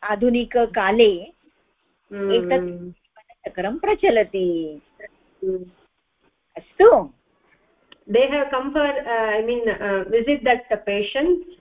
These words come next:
Speaker 2: then again they will make, uh, they will, uh, um, uh, I mean, they will become a patient. Again, we will,
Speaker 1: Yes.
Speaker 2: we have to go and see them.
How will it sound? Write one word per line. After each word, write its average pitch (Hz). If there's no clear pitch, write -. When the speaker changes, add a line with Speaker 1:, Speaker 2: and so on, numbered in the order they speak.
Speaker 2:
then 269
again 254
they 262
will 247
make, 277
uh, 226
they 233
will, 254
uh, 208
um, 196
uh, 185
I 214
mean, 214
they 233
will 233
become 247
a 233
patient. 226
Again, 269
we 285
will, 302
Speaker 1:
Yes. 240
Speaker 2:
we 277
have 262
to 254
go 233
and 220
see 220
them. 277